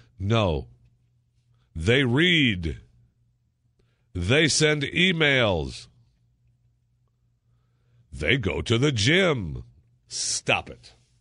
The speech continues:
It's quite possibly the dumbest article. And it hooked me. I will say that, Lisa. I will say that.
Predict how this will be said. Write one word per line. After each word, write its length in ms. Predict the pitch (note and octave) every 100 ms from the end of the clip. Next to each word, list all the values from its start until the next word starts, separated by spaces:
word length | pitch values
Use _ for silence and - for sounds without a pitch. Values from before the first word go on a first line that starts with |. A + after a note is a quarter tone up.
| _ _ _
It's 120 | -
quite 180 | - D3
possibly 400 | C3+ B2 A2+ A#2+
the 120 | G2+
dumbest 920 | F2+ F2 E2 G2 B2+ B2+ A#2+ - - - - -
article. 520 | A2 F#2 - D2+ C#2+ - _ _ _ _ _ _ _ _ _ _ _ _ _ _ -
And 160 | C#3+
it 160 | D3+ -
hooked 200 | F#3+ -
me. 200 | G2+ E2+ - -
I 140 | C3+
will 240 | F3 G3+
say 200 | D#3 F3 E3
that, 240 | C3 G#2
Lisa. 300 | G2 F#2 A2
I 40 |
will 220 | A2 C3+ B2
say 220 | C#3 A#2+
that. 300 | G2 E2